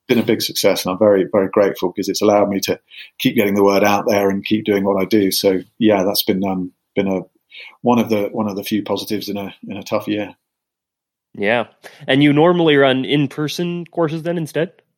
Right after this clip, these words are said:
Speaker 1: Yes. Uh, although I'm, I'm sort of really honest that it's a bit of a bottleneck. I want more people to teach this, and I try and support people where I can to teach this because I'm, I'm as passionate
Speaker 2: Yeah.
Speaker 1: about the subject, you know,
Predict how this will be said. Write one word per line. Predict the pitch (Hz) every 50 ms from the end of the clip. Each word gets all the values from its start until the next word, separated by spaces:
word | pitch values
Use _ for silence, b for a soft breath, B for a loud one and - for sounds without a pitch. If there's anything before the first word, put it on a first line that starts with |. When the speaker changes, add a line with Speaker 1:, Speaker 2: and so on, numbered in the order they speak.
| _ _ _
Speaker 1:
Yes. | - 160 202 208 180 - - - - -
Uh, | - 151 147 147 143 143 143 147
although | - 180 147 139 135 156 151 147 139 139
I'm, | 135 131 131 139 139 -
I'm | 127 131 131 131 135
sort | - - 165 151
of | 127
really | 127 143 139 120 113 120
honest | 123 131 127 113 92 - - -
that | 123 113 110 95 - - - - _ _ _ _ _ _ _ _ _ _ -
it's | 156 -
a | 135
bit | - 160 170 151
of | 123
a | 117
bottleneck. | - 135 143 - - 127 123 - - - - 107
I | 98 120 160
want | 165 147 127 107 117
more | 151 170 151
people | - - 107 - -
to | - -
teach | - - 113 101 - -
this, | - 98 87 -
and | 107 104
I | 104
try | 107 - 147
and | 135 110
support | - - - - 143 131 127 -
people | 110 110 - 107
where | 107 110 107 101
I | 101
can | 101 - 131 131 123
to | 117 -
teach | - 110 104 101 - -
this | 104 98 - -
because | - 113 104 - 107 104 107
I'm, | 113 113 110 110 110 110 113 -
I'm | 113 110 110
as | 104 -
passionate | - - - 120 110 - 113 110
Speaker 2:
Yeah. | 101 95
Speaker 1:
about | 95 - - _
the | - - 123
subject, | 127 117 110 98 90 - _ - - _ _ _ _ _ _
you | 120 113
know, | 107 104 98 98